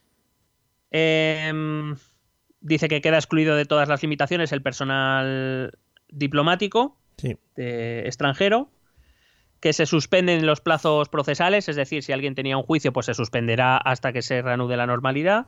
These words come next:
Speaker 2: Ujú.
Speaker 1: o cualquier otro trim-, trámite procesal. Entiendo que también los trámites administrativos, que es,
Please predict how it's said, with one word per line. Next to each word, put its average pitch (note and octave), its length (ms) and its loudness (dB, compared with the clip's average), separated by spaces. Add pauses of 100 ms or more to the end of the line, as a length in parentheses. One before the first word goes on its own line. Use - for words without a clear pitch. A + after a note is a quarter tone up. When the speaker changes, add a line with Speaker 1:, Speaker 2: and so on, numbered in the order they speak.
Speaker 2:
Ujú. B2+ 240 -6 (460)
Speaker 1:
o G#2+ 160 -8
cualquier A2 300 -2
otro A2 180 -4
trim-, A2+ 300 -4
trámite B2+ 380 0
procesal. E3 580 2 (240)
Entiendo C#3+ 400 2
que C#3 80 2
también C#3 260 4
los C#3 140 2
trámites C#3 520 0
administrativos, C#3 760 0
que B2 260 0
es, - 220 -4